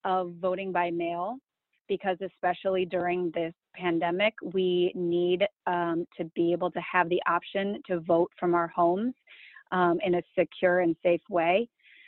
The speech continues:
Um, and we really do, um, uh, congratulate them for being all in on, um, encouraging people to vote by mail and sending registered voters ballots. Uh,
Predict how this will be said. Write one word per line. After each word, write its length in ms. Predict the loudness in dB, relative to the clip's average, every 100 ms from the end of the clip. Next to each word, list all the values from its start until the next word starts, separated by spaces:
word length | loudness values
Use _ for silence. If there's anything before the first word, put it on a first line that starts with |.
| -20 -4
Um, 340 | 0 2 2 0
and 120 | 2
we 140 | 2 2
really 400 | 4 4 4 2
do, 460 | 2 4 4 4 4
um, 520 | 4 2 0 0 -2 -6 -14 -8 0
uh, 540 | 2 2 2 0 -2 -4 _ -6
congratulate 720 | -2 2 4 4 2 2 2
them 280 | 2 2 2 -2
for 260 | 0 2 2
being 260 | 2 2 2 0
all 300 | 4 4 4
in 320 | 2 2 2 -2
on, 440 | 0 2 2 0 -2 _ _ _ -4
um, 220 | 0 2
encouraging 640 | 0 0 2 2 2 -2 -2
people 480 | -4 0 2 4 2 -2 0
to 340 | 2 2 2
vote 180 | 2 2
by 140 | 2 2
mail 340 | 2 4 2
and 220 | 2 -2 -2
sending 400 | 0 2 2 0
registered 500 | 0 -2 -2 -4 -2
voters 380 | -2 0 0 -2 -4 -2
ballots. 420 | 0 2 0 -2 _ _ -20 -20 -20 _ _ -2
Uh, 380 | 0 2 2